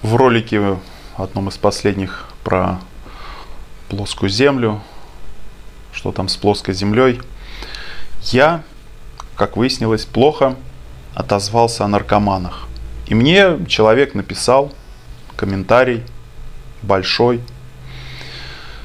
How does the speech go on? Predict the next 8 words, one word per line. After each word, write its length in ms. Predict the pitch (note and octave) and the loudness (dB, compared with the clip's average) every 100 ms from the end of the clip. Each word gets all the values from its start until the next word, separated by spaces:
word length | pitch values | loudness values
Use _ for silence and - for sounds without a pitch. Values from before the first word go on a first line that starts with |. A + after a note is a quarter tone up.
| - - | -16 -10
Видно, 420 | G2 A2+ C3 C3 | -2 2 4 2
что 540 | A#2+ - A2 G#2+ G2+ G2 G2 - - - - - - - - - - - - | 2 4 6 6 4 -2 -10 -16 -16 -18 -18 -18 -18 -16 -16 -14 -14 -14 -8
зацепил, 720 | G#2 B2 A#2+ C#3+ C3+ A2 F2+ F#2 - - | 0 0 2 0 4 2 0 -8 -16 -14
зацепил 540 | A#2+ G#2 G#2 A#2+ A#2+ G#2+ | -8 -6 -2 0 2 2
я 120 | G2 | 2
человека 520 | F#2 G#2 A2 A2 - | 0 4 4 4 0
за 120 | F#2+ | -4
живое. 480 | G2 A#2 C#3+ E3+ C#3+ | 0 4 6 6 4